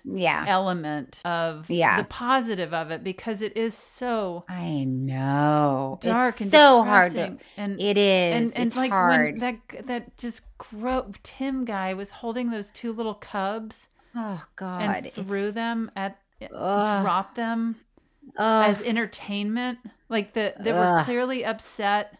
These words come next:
Speaker 2: confused little baby cubs.
Speaker 1: It's beyond, it's beyond sad. So, so at the end,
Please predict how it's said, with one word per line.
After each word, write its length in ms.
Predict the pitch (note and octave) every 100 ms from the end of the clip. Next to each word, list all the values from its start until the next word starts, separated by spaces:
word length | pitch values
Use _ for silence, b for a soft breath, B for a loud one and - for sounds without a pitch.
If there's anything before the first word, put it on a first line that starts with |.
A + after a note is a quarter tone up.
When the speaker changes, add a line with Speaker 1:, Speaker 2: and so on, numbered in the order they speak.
| _
Speaker 2:
confused 640 | - G#3+ G#3 A#3+ B3 B3+
little 180 | B3 A3+
baby 480 | G#3 G#3 G#3 G#3+ G3 -
cubs. 680 | A3 F3+ D3 D#3+ F3+ - _
Speaker 1:
It's 280 | - G#3 -
beyond, 720 | - G#3 G3+ G3+ G3+ G3 G3+
it's 220 | F#3+ - -
beyond 420 | F#3+ F#3+ F#3 F3+
sad. 300 | - F#3 F3+
So, 160 | A3 G#3+ B B B
so 160 | - D4+
at 120 | D4
the 140 | D4+ C4
end, 580 | - E4 D#4 C4 A#3+ B3